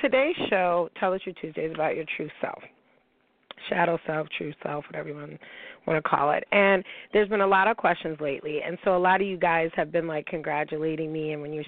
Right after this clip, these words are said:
seeing me, you know, buying my little crystal, well, they're not little, but, you know, my crystals, and I'm posting 'em with my Santissima, you know, uh, altar pieces that I did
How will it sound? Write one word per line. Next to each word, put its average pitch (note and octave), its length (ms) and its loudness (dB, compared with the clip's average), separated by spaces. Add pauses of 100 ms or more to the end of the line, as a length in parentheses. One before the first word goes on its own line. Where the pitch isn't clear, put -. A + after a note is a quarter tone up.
seeing E3 220 0
me, D3+ 160 -2
you D#3 100 -2
know, D3 140 0
buying D3 300 0
my D3 100 0
little D3 220 -2
crystal, - 580 -2
well, D3 100 -4
they're C#3+ 120 -2
not C#3 260 0
little, C#3+ 320 0 (380)
but, D#3 200 6 (200)
you F#3 120 2
know, D3+ 200 -2
my D3+ 180 -2
crystals, D#3+ 600 0
and D#3 100 -2
I'm C#3+ 160 -6
posting D#3+ 460 0
'em D3+ 260 0
with D3+ 180 -6
my D#3 120 0 (100)
Santissima, D3+ 920 0 (100)
you E3+ 220 0
know, B2 360 -2 (420)
uh, - 360 -2 (720)
altar F3 320 4
pieces E3+ 560 -2
that D#3+ 100 0
I D#3 120 4
did D#3 280 -2